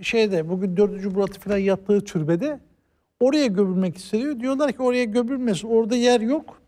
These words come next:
Nerede? Evliya Çelebi bunu anlatıyor. Ayasofya'nın vaftizhanesini yıkıyorlar, kapısını. Vaftiz teknesini çıkarıyorlar, oraya gömüyorlar.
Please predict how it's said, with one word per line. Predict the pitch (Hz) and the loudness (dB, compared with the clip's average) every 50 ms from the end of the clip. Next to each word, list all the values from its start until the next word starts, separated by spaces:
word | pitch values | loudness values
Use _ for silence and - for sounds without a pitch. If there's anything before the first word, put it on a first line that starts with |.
| _ _ _ _ _ _ _ - | _ _ _ _ _ _ _ 2
Nerede? | 233 269 294 269 285 | 4 4 2 0 -4
Evliya | 262 233 233 220 214 254 294 285 | 0 0 0 0 2 0 0 0
Çelebi | - - 226 208 196 180 170 170 | 0 2 2 2 2 2 0 -2
bunu | 196 180 196 | 0 0 2
anlatıyor. | 196 190 190 185 185 180 185 - 240 277 - - | 2 2 2 2 0 -2 -2 -4 -4 -4 -2 0
Ayasofya'nın | 226 240 254 262 - - 294 262 - 233 220 202 202 185 175 | 2 2 2 2 0 -2 -4 -4 -2 -2 0 0 0 0 0
vaftizhanesini | 208 214 208 208 - 240 233 247 240 233 214 226 220 - - 196 185 | 0 0 -2 -4 -10 -6 -2 -2 0 0 -2 -4 -6 -6 -6 -6 -4
yıkıyorlar, | 185 202 208 - - 277 294 285 262 262 269 - - _ _ | -2 -2 -4 -2 -2 0 0 0 0 -2 -4 -6 -10 _ _
kapısını. | - - 165 - 196 - - 220 208 247 269 262 - _ _ _ _ _ _ _ _ _ _ _ _ - | -4 -4 -4 -4 -8 -6 -4 -4 -4 -4 -6 -8 -12 _ _ _ _ _ _ _ _ _ _ _ _ 0
Vaftiz | 175 202 208 202 - 233 220 - | 0 0 0 0 -4 -8 -10 -4
teknesini | - 240 220 226 - 220 - - 208 185 - | -2 -4 -4 -2 -4 -6 -6 -4 -8 -6 -6
çıkarıyorlar, | - - - 247 240 247 240 247 285 311 240 | -8 -2 -2 -2 0 2 0 0 0 -2 -2
oraya | 262 247 233 226 208 | 0 2 4 4 2
gömüyorlar. | 165 165 170 160 143 151 156 151 143 139 131 | 4 4 2 2 2 0 0 0 0 0 -6